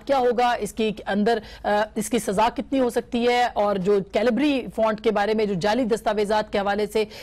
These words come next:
इल्ज़ामात हैं उसकी क्या सज़ा हो सकती है। आप देखिएगा कि शाइख उस्मानी साहब ने क्या कहा।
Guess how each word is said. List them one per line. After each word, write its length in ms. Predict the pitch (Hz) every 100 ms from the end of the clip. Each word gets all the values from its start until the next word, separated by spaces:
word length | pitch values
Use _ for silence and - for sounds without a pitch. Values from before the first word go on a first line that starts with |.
| -
इल्ज़ामात 520 | 208 196 196 220 214
हैं 60 | 226
उसकी 320 | 214 208 277
क्या 180 | 254 240
सज़ा 240 | 226 208
हो 60 | 214
सकती 300 | 233 - 269
है। 120 | 294 - - -
आप 140 | 220
देखिएगा 520 | 180 220 262 254 247
कि 180 | 247 240
शाइख 220 | 240 214
उस्मानी 280 | 208 208 185
साहब 180 | 190 175
ने 80 | 180
क्या 160 | 156
कहा। 140 | 135